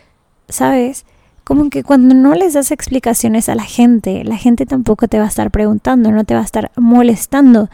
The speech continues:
Y si son personas que te están molestando y te están diciendo y diciendo y diciendo y diciendo, "Oye, ¿sabes qué? Gracias, pero ¿por qué quieres tener amigos así?", ¿sabes?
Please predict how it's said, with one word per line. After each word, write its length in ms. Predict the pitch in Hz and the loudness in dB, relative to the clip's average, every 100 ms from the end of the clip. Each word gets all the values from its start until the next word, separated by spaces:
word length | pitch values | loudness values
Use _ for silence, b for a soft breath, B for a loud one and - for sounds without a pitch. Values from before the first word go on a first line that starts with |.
| B B B B | B B B B
Y 80 | 269 | -4
si 120 | 262 | -2
son 160 | 339 349 | 0 0
personas 380 | 466 320 285 | 0 2 2
que 100 | - | 0
te 80 | 214 | -4
están 200 | 214 240 | -4 -2
molestando 400 | 294 254 269 269 | 0 -2 0 -2
y 20 | |
te 100 | 214 | -2
están 240 | - 254 254 | -4 0 0
diciendo 360 | 247 269 277 | 0 0 2
y 40 | 254 | 2
diciendo 300 | 214 277 262 | 2 4 4
y 60 | |
diciendo 300 | 226 254 262 226 | 4 2 4 2
y 20 | |
diciendo, 300 | 214 247 - | 2 0 2
"Oye, 200 | 254 226 | 4 4
¿sabes 280 | 214 262 - | 2 0 -2
qué? 260 | - 269 320 b b b b _ _ - | -2 -2 -4 b b b b _ _ -4
Gracias, 640 | 226 247 - 220 226 - | -2 -2 -2 -2 -2 0
pero 200 | 233 247 | 0 2
¿por 140 | 202 | 0
qué 140 | 226 220 | -2 -2
quieres 240 | 330 330 | -2 -2
tener 240 | 233 202 | -2 -2
amigos 320 | 202 202 180 - | -4 -4 -6 -8
así?", 320 | - 277 226 | -8 -6 -6
¿sabes? 480 | 185 208 - 320 | -4 0 0 -2